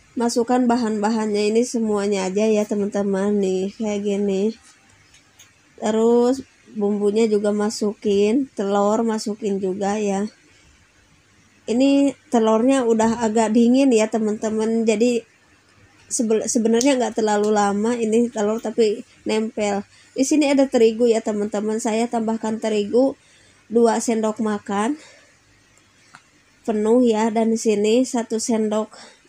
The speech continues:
apa namanya, tepung tapiokanya satu sendok makan ya. Aduk, dibenyek-benyek ya,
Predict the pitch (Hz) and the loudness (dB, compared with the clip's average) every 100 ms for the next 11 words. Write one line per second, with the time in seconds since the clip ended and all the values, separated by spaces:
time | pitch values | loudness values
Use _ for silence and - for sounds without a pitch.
0 | _ _ - 202 247 247 240 233 240 247 | _ _ -6 -6 -2 -2 0 0 0 -2
1 | - - 233 233 226 220 214 214 220 226 | -6 -6 -2 0 2 2 2 0 0 -2
2 | 226 220 208 220 202 226 247 247 240 240 | 0 0 0 -2 0 0 0 -2 -4 -2
3 | 214 214 220 220 214 202 202 202 - 220 | -2 -4 -2 -2 -2 -2 -4 -6 -6 -4
4 | 240 214 214 247 _ _ _ _ - _ | -2 -2 -2 -6 _ _ _ _ -20 _
5 | _ _ 233 240 226 240 254 247 220 220 | _ _ 0 2 4 4 4 2 4 4
6 | 226 208 220 240 - 190 214 | 0 0 0 -2 -4 -6 -4